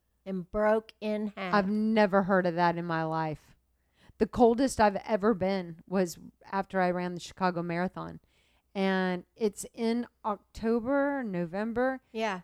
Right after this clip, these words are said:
Speaker 2: And
Speaker 1: It's cold then.
Speaker 2: it was
Speaker 1: It snows then.
Speaker 2: It snowed. It was sleeting while I was finishing up. And, uh, Topher and I both ran it together.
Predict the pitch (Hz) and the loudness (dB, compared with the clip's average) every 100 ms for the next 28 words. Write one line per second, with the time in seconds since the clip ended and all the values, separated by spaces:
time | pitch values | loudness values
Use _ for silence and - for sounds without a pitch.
0 | _ - 208 202 196 196 294 320 185 180 | _ 2 4 4 2 6 6 4 -4 -6
1 | 175 180 240 247 208 - - 208 214 339 | -6 4 6 6 -2 -2 -4 2 4 4
2 | 392 175 - 208 - - 226 214 185 151 | 2 -2 -2 -2 0 2 8 10 8 4
3 | - _ - 226 220 247 208 - 202 233 | -8 _ 2 2 4 0 2 0 0 2
4 | 247 208 190 185 - _ _ - 190 208 | 2 2 -2 -6 -12 _ _ -2 4 8
5 | 220 220 202 202 - 220 220 - 196 180 | 8 6 4 0 -4 -6 -6 -6 -4 -4
6 | 180 _ - - 202 202 156 _ _ _ | -4 _ -14 0 0 0 -8 _ _ _
7 | _ _ _ - - 214 185 170 - - | _ _ _ -8 2 4 4 2 -4 -14
8 | _ _ _ _ - - 147 - 277 - | _ _ _ _ -20 -16 -14 -14 -20 -20
9 | - 208 233 233 220 196 190 196 - 185 | -2 4 4 6 2 4 4 4 4 -4
10 | 175 170 - - 185 190 180 165 | -4 -8 -12 -12 -2 0 0 -4